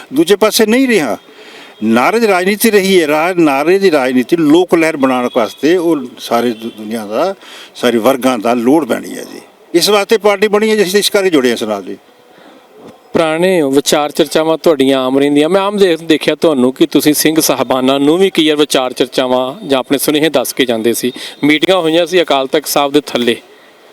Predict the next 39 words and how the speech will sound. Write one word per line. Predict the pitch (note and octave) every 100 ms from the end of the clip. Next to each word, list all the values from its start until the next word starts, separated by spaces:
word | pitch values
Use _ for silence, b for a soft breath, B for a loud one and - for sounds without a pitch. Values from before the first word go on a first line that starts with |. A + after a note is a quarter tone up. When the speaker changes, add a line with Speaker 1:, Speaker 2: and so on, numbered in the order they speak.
| - -
Speaker 2:
ਉਸ | D3+
ਮੀਟਿੰਗ | D#3+ D#3+ D3
ਦਾ | D#3+
ਤੁਸੀਂ | D#3+ D#3
ਵੀ | D#3+
ਹਿੱਸਾ | D3 B2+
ਬਣੇ | A#2 A2+ A2+
ਸੀ, | B2
ਸਿੰਘ | - D#3
ਸਾਹਿਬਾਨ | D3 B2+ C3
ਨੇ | C3+
ਬੁਲਾਈ | C3 B2
ਸੀ, | C#3
ਤੁਹਾਨੂੰ | B3 B3
ਸਪੈਸ਼ਲ | - A3+ A3+
ਤੌਰ | A#3 G#3
'ਤੇ | F#3+
ਬੁਲਾਇਆ | E3 B2+
ਜਾਂਦਾ, | B2 B2 C3 B B -
ਅੱਜ | G#3 A#3
ਫਿਰ | - B3+
ਬੁਲਾਇਆ | G#3 C#3+ A#2+
ਗਿਆ। | A#2+ A#2+ G#2+ - B B B B - - - - - -
ਕੀ | B3 C4+
ਲੱਗਦਾ | G3+ D3+ D3+
ਆਉਣ | D#3+ C3+
ਵਾਲੇ | B2+ C3
ਸਮੇਂ | - B2 B2
ਦੇ | A#2+
ਵਿੱਚ | A#2+
ਜੋ | F#3
ਪੰਜਾਬ | - F3 D3+ C#3+ D3 D3+
ਦੀ | E3
ਖਾਸ | - C#3+ -
ਕਰਕੇ | D3+ C#3 E3 D#3
ਚਰਚਾਵਾਂ | - E3+ - D#3+ D#3+
ਦੇ | E3+
ਵਿੱਚ | E3+ -
ਇਹ | D#3